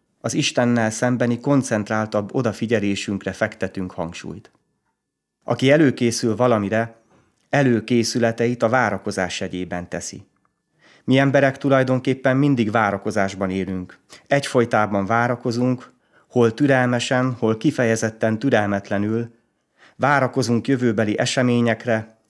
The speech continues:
céljaink, vágyaink elérésére, számunkra fontos történésekre. Valószínűleg azért vagyunk állandó várakozásban, mert létünk olyannak lett megalkotva,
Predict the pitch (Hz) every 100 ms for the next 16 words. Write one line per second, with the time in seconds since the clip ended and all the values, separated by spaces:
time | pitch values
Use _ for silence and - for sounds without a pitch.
0 | - - 135 127 117 113 107 - 107 120
1 | 117 107 104 101 120 113 104 104 101 110
2 | 104 113 120 - _ _ _ - - 147
3 | 123 113 110 - 104 98 98 95 90 -
4 | 87 90 - - - 85 80 _ _ _
5 | _ _ _ _ _ - _ _ _ 139
6 | 175 156 - 151 143 147 160 151 113 135
7 | 120 117 113 135 131 113 110 113 123 117
8 | 117 107 107 104 110 120 120 - _ 120
9 | 120 113 139 143 123 117 151 139 117 110
10 | 110 104 - 120 110 104 101 101 110 113
11 | 117 _